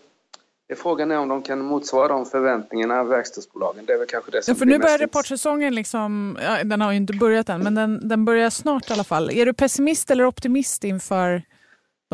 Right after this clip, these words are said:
Speaker 2: om man säger de närmaste tre månaderna? Du låter optimistisk, tycker jag.
Speaker 1: Ja, jag, jag, men
Speaker 2: Ja.
Speaker 1: f-, jag är ganska optimistisk, men det är klart att det har ju gått fjorton dagar, eh, alltså det, det har ju gått väldigt, väldigt starkt här.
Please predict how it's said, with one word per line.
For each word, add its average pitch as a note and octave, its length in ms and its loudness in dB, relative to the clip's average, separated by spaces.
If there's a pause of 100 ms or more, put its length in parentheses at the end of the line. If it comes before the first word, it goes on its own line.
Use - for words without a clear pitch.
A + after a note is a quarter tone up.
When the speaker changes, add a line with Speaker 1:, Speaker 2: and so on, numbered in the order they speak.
(140)
Speaker 2:
om A#2 180 -2
man G#3 80 4
säger G#3+ 180 2
de G3+ 260 2
närmaste G3 380 0
tre G3 240 -2
månaderna? F#3+ 580 0 (100)
Du G#3 100 2
låter C4 320 4
optimistisk, G#3 600 -2
tycker F#3+ 240 -6
jag. - 160 -4 (120)
Speaker 1:
Ja, F#3+ 360 4 (300)
jag, G3 180 0
jag, G#3+ 300 2
men G#3+ 120 -2 (180)
Speaker 2:
Ja. F#3+ 220 -2 (460)
Speaker 1:
f-, F3+ 280 0
jag G#3 240 4
är G3+ 60 2
ganska F#3+ 520 0
optimistisk, E3+ 720 -2
men F3 100 0
det F#3 60 2
är - 20 -8
klart E3+ 200 2
att E3+ 100 -2
det F3+ 60 4
har F3 140 2
ju F3 140 0
gått F3+ 300 0
fjorton F3 500 -2
dagar, C#3+ 640 2
eh, C3 60 2 (380)
alltså C#3 260 -2
det, C#3+ 120 -10
det D3 100 0
har D#3 80 4
ju D#3 60 2
gått D3+ 200 2
väldigt, C3+ 420 0
väldigt A#2 220 0
starkt A2 380 -4
här. G#2 180 -4